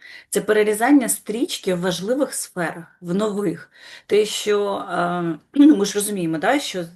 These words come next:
зараз певні сфери, вони ніби вже віджили своє, вони вже втратили свою актуальність, е, вони вже є заміщеними, да, штучним інтелектом. І зараз ми для себе знайдемо нові якісь сфери, і в них будемо заходити. Тому,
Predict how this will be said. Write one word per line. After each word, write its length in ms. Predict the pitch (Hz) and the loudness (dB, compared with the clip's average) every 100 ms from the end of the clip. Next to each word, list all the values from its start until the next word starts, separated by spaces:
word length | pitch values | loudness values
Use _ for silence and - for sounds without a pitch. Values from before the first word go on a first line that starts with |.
| - | -4
зараз 280 | 185 185 - | -2 -2 -4
певні 340 | - 240 220 | 0 0 0
сфери, 420 | - - 214 214 | -6 -6 -4 -2
вони 240 | 175 180 196 | -4 -4 -4
ніби 320 | 190 175 175 | -4 -4 -6
вже 220 | 165 180 | -4 -4
віджили 480 | 180 175 196 170 160 | -4 -4 -2 -4 -6
своє, 440 | - 180 214 403 | -8 -6 -2 0
вони 240 | 277 202 208 | 0 -2 -4
вже 340 | 175 175 185 | -6 -6 -6
втратили 500 | 180 196 175 - 156 | -6 -4 -4 -6 -14
свою 340 | - 165 165 | -10 -6 -6
актуальність, 920 | 156 - 151 170 233 233 220 220 - - - - - - | -6 -6 -4 0 0 0 -4 -8 -10 -16 -18 -16 -16 -8
е, 220 | 165 160 160 | -4 -2 2
вони 240 | 180 196 | 2 2
вже 360 | 170 165 180 170 | 0 2 2 2
є 280 | 170 170 | 2 0
заміщеними, 920 | 156 160 196 214 202 - 165 165 160 | 0 -2 0 -2 -4 -4 -2 -2 -4
да, 460 | 151 165 165 160 160 | -4 -4 -4 -4 -8
штучним 480 | - 190 175 160 151 | -10 -12 -6 -4 -2
інтелектом. 680 | 151 160 175 302 - 226 - - - - | -2 -4 -2 -2 -4 -6 -8 -16 -20 -8
І 80 | - | -2
зараз 680 | 185 202 359 392 - - _ _ - | 0 2 4 4 0 -6 _ _ -6
ми 160 | 220 294 | 0 0
для 100 | 339 | 2
себе 260 | 240 240 | 0 0
знайдемо 800 | 254 214 269 269 190 185 175 - | -2 0 2 2 0 -2 -2 -4
нові 360 | 180 170 214 208 | -4 -4 -4 -4
якісь 300 | 196 - - | -8 -8 -12
сфери, 440 | - 190 240 285 | -4 0 2 2
і 160 | 190 175 | 0 2
в 240 | 180 165 | 2 2
них 200 | 208 226 | 2 2
будемо 380 | 180 185 170 165 | 0 -2 0 -2
заходити. 520 | 165 165 214 370 294 | -4 -4 0 2 0
Тому, 520 | - 262 285 180 214 | 0 4 6 4 0